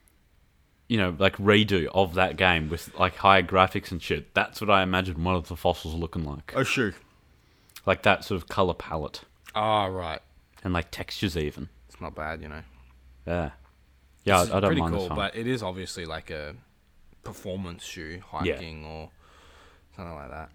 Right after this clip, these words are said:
Speaker 1: Well, I don't like that shot.
Speaker 2: Bloody getting artistic on it.
Speaker 1: I think they've tried a bit too hard there.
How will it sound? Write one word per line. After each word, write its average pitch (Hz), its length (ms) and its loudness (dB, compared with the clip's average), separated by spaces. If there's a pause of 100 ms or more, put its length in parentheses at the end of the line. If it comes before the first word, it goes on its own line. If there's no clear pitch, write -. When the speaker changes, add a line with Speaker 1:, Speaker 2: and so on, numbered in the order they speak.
Speaker 1:
Well, 78 220 -8
I 69 40 -12
don't 80 180 -6
like 73 160 -10
that 80 140 -10
shot. - 280 -10 (2000)
Speaker 2:
Bloody 127 200 -10
getting 58 300 -14 (300)
artistic 92 680 -14
on - 100 -16
it. 98 100 -16
Speaker 1:
I - 40 -8
think 95 140 -4
they've 87 120 -10
tried 85 240 0
a - 20 -4
bit - 200 -10
too 78 140 -2
hard 82 280 -4
there. 71 240 -6